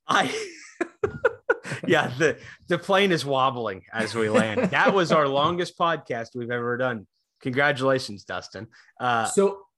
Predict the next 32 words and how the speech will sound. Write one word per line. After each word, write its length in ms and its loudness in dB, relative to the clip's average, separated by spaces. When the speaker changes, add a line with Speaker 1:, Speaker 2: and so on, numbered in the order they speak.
Speaker 2:
I 80 0
did 240 6
want 160 4
to 60 2
preface 580 -4
it, 80 -6
Cade, 440 -2
by 160 0
saying, 720 -4
I 60 -2
don't 160 0
think 160 -2
I've 120 0
mentioned 320 -6
this 180 -8
yet. 260 -4
I 200 0
am 220 -2
out 200 -2
of 140 -6
town 260 -6
next 240 -6
week, 180 -2
and 100 -8
I 120 -4
will 160 -4
not 300 -6
be 80 -4
on 100 -4
the 80 -6
podcast. 580 -4
So 300 -4